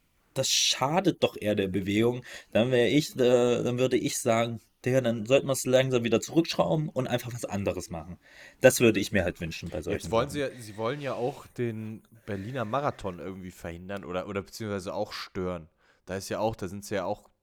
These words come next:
Speaker 2: ganz krass dagegen irgendwie, also beziehungsweise oder wollen es halt nutzen, dass der Berliner
Speaker 1: Beste
Speaker 2: Marathon
Speaker 1: Beispiel, wenn wir davon reden, äh, dass, dass Sachen, ähm, jeder, der mal in Berlin war, der weiß eigentlich, dass ständig irgendwas blockiert ist,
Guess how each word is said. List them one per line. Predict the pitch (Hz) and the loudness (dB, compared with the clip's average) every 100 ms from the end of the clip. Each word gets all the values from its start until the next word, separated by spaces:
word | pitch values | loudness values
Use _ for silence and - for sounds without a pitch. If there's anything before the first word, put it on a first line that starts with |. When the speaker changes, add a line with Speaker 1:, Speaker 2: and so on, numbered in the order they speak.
| _ _ _ _ _ - | _ _ _ _ _ -8
Speaker 2:
ganz | 98 95 - - | -6 -6 -12 -16
krass | - 95 - - | -12 -12 -10 -8
dagegen | 87 85 90 85 85 _ | -8 -8 -10 -10 -16 _
irgendwie, | - 87 90 87 | -16 -10 -8 -8
also | - 95 87 | -6 -6 -6
beziehungsweise | 90 113 101 95 | -6 -6 -6 -4
oder | 98 95 | -4 -2
wollen | 92 98 | -2 -4
es | - | -6
halt | 98 - | -8 -8
nutzen, | 101 110 - - 95 - _ - _ _ | -8 -8 -8 -12 -14 -18 _ -20 _ _
dass | 92 - | -16 -8
der | 98 92 | -4 -2
Berliner | 90 87 92 | -4 -6 -4
Speaker 1:
Beste | 92 90 | -2 -2
Speaker 2:
Marathon | 90 | 0
Speaker 1:
Beispiel, | 90 117 - 123 | 6 6 6 4
wenn | 110 113 | 6 6
wir | 113 | 6
davon | 113 - 117 | 6 4 -2
reden, | 107 117 123 | 2 0 2
äh, | - 110 113 117 | 2 6 8 8
dass, | 110 110 - 139 - | 6 0 -2 -4 0
dass | - - | 0 0
Sachen, | 110 123 - 113 143 - - - - _ - | 0 2 2 -2 -2 -8 -16 -20 -20 _ 2
ähm, | 107 107 107 104 107 107 101 _ _ - | 8 10 8 6 0 -2 -6 _ _ -10
jeder, | - 120 120 | 2 8 10
der | 117 | 8
mal | 117 | 6
in | 98 107 | 2 2
Berlin | 104 107 104 | 2 2 2
war, | 101 127 107 | 0 0 4
der | 101 | 6
weiß | 110 127 | 8 6
eigentlich, | - 95 104 - | 4 0 0 0
dass | 117 - | -2 0
ständig | - - - 139 160 151 110 - | -4 -4 4 6 6 4 0 -2
irgendwas | 104 92 90 92 | -2 0 0 -2
blockiert | - 92 - 92 - | -2 -8 -4 -4 -4
ist, | - 110 - | -2 -2 -4